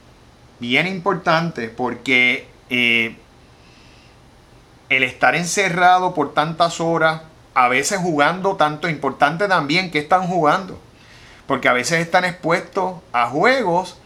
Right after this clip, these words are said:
que son extremadamente, eh, violentos, y lo que están viendo todo el tiempo es violencia porque son demasiadas horas.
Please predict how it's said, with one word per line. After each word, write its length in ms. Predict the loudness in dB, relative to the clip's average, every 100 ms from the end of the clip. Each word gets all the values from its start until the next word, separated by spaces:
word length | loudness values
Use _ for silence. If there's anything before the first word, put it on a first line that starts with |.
| -20 -20 -16 -6
que 120 | -4
son 360 | 0 -2 -2 -8 -6
extremadamente, 1500 | -6 -6 -6 -2 2 4 4 4 2 -2 -4 -4 -4 -6 -16 -20 -20 -4
eh, 400 | 0 2 0 -2
violentos, 640 | -4 -2 2 0 0 -6 -8 -12 -20 -20 -20 -20 -20 -10
y 60 | -4
lo 140 | -2
que 60 | -2
están 380 | -2 -2 -2 -2
viendo 360 | 0 0 -2
todo 160 | 0 0
el 120 | 0
tiempo 360 | -4 -2 0 0
es 140 | 0
violencia 640 | 0 2 2 2 0 0
porque 240 | 0 -4 -4
son 180 | -4 -2
demasiadas 640 | 0 0 2 4 4 2
horas. 400 | 0 -2 -6 -12